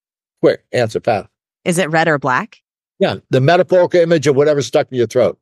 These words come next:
Speaker 1: Quick.
Speaker 2: Black. It's black.
Speaker 1: Probably sadness then.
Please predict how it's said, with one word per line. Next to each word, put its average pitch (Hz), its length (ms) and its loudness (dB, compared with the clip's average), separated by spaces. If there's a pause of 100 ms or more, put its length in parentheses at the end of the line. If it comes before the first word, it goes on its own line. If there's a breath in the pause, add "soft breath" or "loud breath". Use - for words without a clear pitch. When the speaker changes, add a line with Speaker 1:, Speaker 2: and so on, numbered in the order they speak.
Speaker 1:
Quick. 131 100 0
Speaker 2:
Black. 135 420 -4 (960)
It's 139 140 -14
black. 127 460 -8 (480)
Speaker 1:
Probably 123 320 0
sadness 117 480 -4
then. 76 200 -14